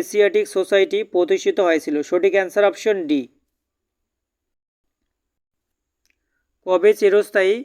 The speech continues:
বন্দোবস্ত্র প্রবর্তিত হয়? কবে চিরস্থায়ী বন্দোবস্ত্র প্রবর্তিত হয়? সঠিক অ্যান্সারটি জানলে অবশ্যই কমেন্ট করো। এখানে সঠিক অ্যান্সারটি হবে অপশন বি, সতেরোশো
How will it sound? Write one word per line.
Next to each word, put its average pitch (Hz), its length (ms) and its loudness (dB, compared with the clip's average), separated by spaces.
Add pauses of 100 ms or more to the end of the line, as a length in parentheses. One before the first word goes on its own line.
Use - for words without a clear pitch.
(220)
বন্দোবস্ত্র 185 640 0
প্রবর্তিত 185 540 -2
হয়? 143 280 0 (1080)
কবে 190 300 0
চিরস্থায়ী 202 540 0 (160)
বন্দোবস্ত্র 185 680 -2
প্রবর্তিত 190 560 -2
হয়? 151 300 -2 (1200)
সঠিক 196 320 -2
অ্যান্সারটি 208 420 -2
জানলে 202 240 2
অবশ্যই 202 480 -2
কমেন্ট 190 340 -2
করো। 196 200 0 (1600)
এখানে 208 360 -2
সঠিক 196 340 -2
অ্যান্সারটি 202 380 -2
হবে 202 160 0
অপশন 202 280 -2 (100)
বি, 147 140 -2 (1000)
সতেরোশো 208 500 0